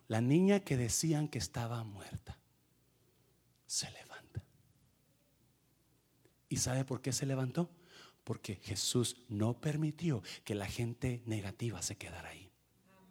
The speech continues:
Lo sacó y cerró la puerta. "Salte. No, no, salte. No, que fuera".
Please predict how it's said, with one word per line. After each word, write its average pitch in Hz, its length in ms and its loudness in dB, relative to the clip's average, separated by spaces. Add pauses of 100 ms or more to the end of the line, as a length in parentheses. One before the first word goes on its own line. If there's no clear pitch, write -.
(1500)
Lo - 120 -10
sacó - 400 -4
y - 80 -6
cerró - 240 -4
la - 100 -10
puerta. - 320 -2 (1900)
"Salte. - 380 4 (840)
No, 226 120 12
no, 269 180 12
salte. - 440 12 (560)
No, 220 140 12
que - 80 0
fuera". 320 580 12